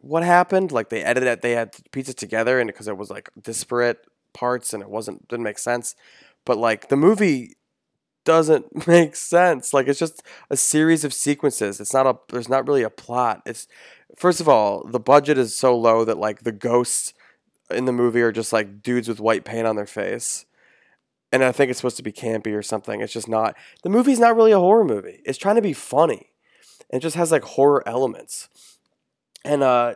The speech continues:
Chance the Rapper's the star of it. He's in it for maybe fifteen minutes total screen time, not even, maybe ten. And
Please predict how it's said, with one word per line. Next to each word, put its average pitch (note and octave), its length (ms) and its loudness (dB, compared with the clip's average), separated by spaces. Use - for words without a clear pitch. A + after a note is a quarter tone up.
Chance F3 320 -2
the E3 80 -2
Rapper's C#3 360 2
the A2+ 60 -10
star B2 300 0
of A2 80 -2
it. G2 60 -10
He's G#2 100 -10
in B2+ 100 -2
it - 80 -6
for B2 80 -8
maybe A#2 300 -4
fifteen A2+ 640 -8
minutes A2 340 -4
total A2+ 360 -2
screen A2+ 300 -6
time, A#2 320 -4
not A2+ 160 -8
even, A#2+ 380 -6
maybe G#2+ 200 -8
ten. G2+ 460 -12
And A2+ 340 0